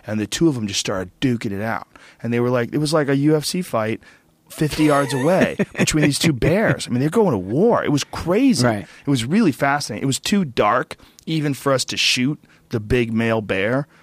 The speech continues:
Speaker 1: because it was just, it was, wasn't enough visibility. It wouldn't be
Speaker 2: Right, right,
Speaker 1: ethical
Speaker 2: right.
Speaker 1: to do. But it was fascinating to watch. Like, she was protecting her babies from predation, from another bear.
Speaker 2: And she, and she scared it off?
Speaker 1: Yes, but here's what happened.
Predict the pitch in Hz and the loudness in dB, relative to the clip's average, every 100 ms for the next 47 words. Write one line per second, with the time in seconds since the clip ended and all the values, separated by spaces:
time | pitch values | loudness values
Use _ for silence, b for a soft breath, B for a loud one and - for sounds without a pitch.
0 | b b - 127 127 135 127 120 123 143 | b b -18 -6 -2 -2 -2 -2 -2 0
1 | 123 120 113 127 113 110 104 104 98 95 | 0 0 0 0 0 0 0 -2 -6 -4
2 | 98 101 98 104 127 110 107 104 104 98 | -2 0 0 2 2 2 2 0 -2 -2
3 | 90 95 92 98 B B 117 110 - 139 | -4 -6 -6 -6 B B -2 -2 -2 0
4 | 147 - 131 107 104 151 151 - 117 - | 0 -2 -2 0 0 0 0 -2 -2 0
5 | 196 196 - 156 - 151 - 143 113 98 | 2 0 -2 -8 -6 -8 -6 -6 -6 -6
6 | 107 110 98 87 - B - 107 98 - | -6 -4 -6 -10 -14 B -6 -4 -2 -4
7 | 127 120 113 139 - - - B - 113 | -4 -2 -2 -2 -4 -10 -20 B -6 -2
8 | 120 135 120 101 123 156 147 160 147 147 | 0 0 -2 -6 -4 0 2 2 2 0
9 | 131 123 _ _ - 131 123 - 120 117 | 0 -4 _ _ -2 0 0 0 0 0
10 | 110 107 - _ _ - _ - - 117 | -2 -6 -14 _ _ -20 _ -12 -4 -2
11 | 113 104 113 160 139 131 - - _ - | 0 0 0 2 2 0 -4 -10 _ -6
12 | 127 98 - _ - 113 104 101 98 90 | -4 -4 -8 _ -12 -8 -6 -6 -8 -10
13 | - | -14